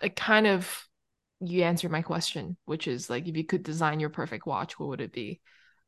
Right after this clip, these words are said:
Um, so thirty-four millimeter Dufour with a kind of, like, customized dial and what,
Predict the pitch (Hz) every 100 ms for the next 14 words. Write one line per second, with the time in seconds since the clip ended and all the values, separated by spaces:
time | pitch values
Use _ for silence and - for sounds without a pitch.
0 | - 160 151 147 151 180 - 180 160 170
1 | 185 170 165 170 160 156 156 151 147 170
2 | - 165 160 151 147 151 170 _ - 156
3 | 160 160 151 143 123 92 87 80 69 190
4 | _ _ _ _ _ _ _ _ _ -
5 | 165 151 95 - - - 190 - 180 160
6 | 160 156 165 160 160 160 160 180 - _
7 | - 151 147 147 143 - - _ _ _
8 | _ _ _ _ _ _ _ - 170 -